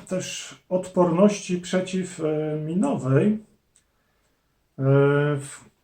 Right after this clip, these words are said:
powinno też być wzmocnione dna kadłuba i Bumar właśnie takie proponuje. E, również podwieszenie siedziska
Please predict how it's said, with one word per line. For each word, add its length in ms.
powinno 420
też 220
być 120
wzmocnione 720
dna 400
kadłuba 680
i 100
Bumar 360
właśnie 300
takie 360
proponuje. 640
E, 60
również 580
podwieszenie 840
siedziska 800